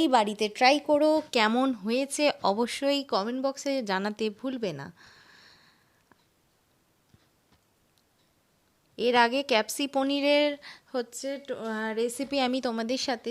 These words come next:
শেয়ার করেছিলাম, ওটাও অনেক কারোর ভালো লেগেছে, আমাকে বলেছিল। তো এটাও একবার ট্রাই করবে, আশা করছি ভীষণই ভালো লাগবে। এটা তোমার ভাতের সাথে ভা-, মন্দ লাগে না,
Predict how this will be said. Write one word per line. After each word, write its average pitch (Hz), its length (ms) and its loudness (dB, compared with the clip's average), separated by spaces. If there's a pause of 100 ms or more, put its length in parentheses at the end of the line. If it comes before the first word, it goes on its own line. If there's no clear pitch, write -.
শেয়ার 190 320 -2
করেছিলাম, 214 600 -2 (880)
ওটাও 233 340 4
অনেক 247 280 0
কারোর 254 280 4
ভালো 233 260 4
লেগেছে, 233 340 0
আমাকে 214 340 -2
বলেছিল। 190 520 -2 (840)
তো 208 80 2 (200)
এটাও 240 440 4
একবার 214 360 0
ট্রাই 220 240 0
করবে, 247 420 0
আশা 190 300 0
করছি 214 320 -8 (180)
ভীষণই 196 420 -6
ভালো 165 240 -6
লাগবে। 156 360 -10 (720)
এটা 254 280 0 (200)
তোমার 285 440 -2
ভাতের 233 460 -2
সাথে 320 280 0 (140)
ভা-, 285 320 -4
মন্দ 302 300 -2
লাগে 175 320 2
না, 233 140 -4